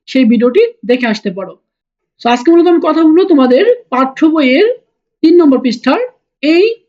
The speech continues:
গান থেকে। বলা হচ্ছে যে এখানে হাসন রাজার একটি গান দেয়া আছে, যেটির নাম হচ্ছে লোকে বলে, বলে রে। তো এই গানটি তোমাদের ট্রান্সলেট করতে হবে এবং তারপরে হচ্ছে তোমাদের কিছু প্রশ্ন দেয়া থাকবে এবং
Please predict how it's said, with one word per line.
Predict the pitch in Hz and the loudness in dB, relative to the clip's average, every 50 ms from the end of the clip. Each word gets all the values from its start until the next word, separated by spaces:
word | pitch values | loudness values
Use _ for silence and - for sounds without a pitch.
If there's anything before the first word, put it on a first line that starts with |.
| _ _ _ - - | _ _ _ -8 -6
গান | 220 220 220 220 208 | -4 -2 0 -2 0
থেকে। | - 196 180 - 180 170 - _ _ _ _ _ _ _ _ _ _ _ _ _ _ - | -2 -2 -4 -6 -12 -14 -16 _ _ _ _ _ _ _ _ _ _ _ _ _ _ -4
বলা | 208 233 269 311 349 | -2 -2 0 0 -2
হচ্ছে | 381 381 - 370 | -4 -4 -4 -6
যে | 359 370 330 | -4 -2 -2
এখানে | 320 262 311 339 339 359 370 359 | -2 -2 0 0 0 0 0 0
হাসন | 254 247 247 247 - 311 285 | -4 -4 -8 -6 -2 0 0
রাজার | 302 302 320 339 285 | 2 2 0 0 0
একটি | 262 262 262 - 285 | -2 -4 -4 -4 -4
গান | 220 240 220 214 226 254 254 | -4 -2 -2 0 0 0 0
দেয়া | 233 226 226 208 202 | 0 0 -4 -4 -8
আছে, | 202 - - 254 339 480 480 _ _ _ _ _ _ - | -12 -8 -4 -4 -4 -4 -6 _ _ _ _ _ _ -8
যেটির | 220 208 214 247 | -8 -6 -2 -2
নাম | 262 262 262 | 0 2 2
হচ্ছে | 269 262 - 311 285 | 2 0 0 -2 0
লোকে | 240 233 240 233 294 277 | 0 0 0 -2 -4 -4
বলে, | 240 247 247 247 262 370 453 427 - _ _ 190 185 | -2 0 0 0 0 0 -2 -4 -6 _ _ -14 -6
বলে | 214 233 254 269 262 | -2 0 0 0 2
রে। | 208 214 254 453 508 - _ _ _ _ _ _ _ - | 2 0 0 0 -4 -8 _ _ _ _ _ _ _ -10
তো | 466 - - | -10 -6 -4
এই | 285 320 339 | 0 0 0
গানটি | 262 302 302 285 311 320 | 2 2 2 0 0 0
তোমাদের | 311 294 285 277 294 302 | 0 0 0 2 0 -2
ট্রান্সলেট | 302 285 262 262 269 269 294 277 269 - | -2 -2 -2 -2 0 -2 -2 -6 -6 -4
করতে | 277 254 240 - 247 | -4 -6 -4 -4 -6
হবে | 226 214 214 226 311 480 508 - _ _ _ _ _ _ - - | -4 -2 0 0 0 -2 -4 -10 _ _ _ _ _ _ -4 -2
এবং | 233 254 311 403 381 - _ _ - | 0 2 2 0 -2 -4 _ _ -4
তারপরে | 285 320 370 392 - 370 349 339 | -2 -2 -2 -2 0 0 0 0
হচ্ছে | 277 277 269 - - 262 | 0 0 -2 -4 -8 -4
তোমাদের | 262 269 247 247 254 311 370 | -2 -2 -2 0 0 -2 -2
কিছু | - 269 226 - - | -4 -6 -10 -10 -12
প্রশ্ন | _ - 254 247 247 - 302 277 | _ -4 -4 -4 -4 -2 -4 -2
দেয়া | 247 262 254 240 | 0 0 -2 -2
থাকবে | 233 220 214 202 233 311 453 494 - _ _ _ _ - | -4 -6 -8 -4 -4 -6 -6 -6 -12 _ _ _ _ -14
এবং | 220 226 | -10 -6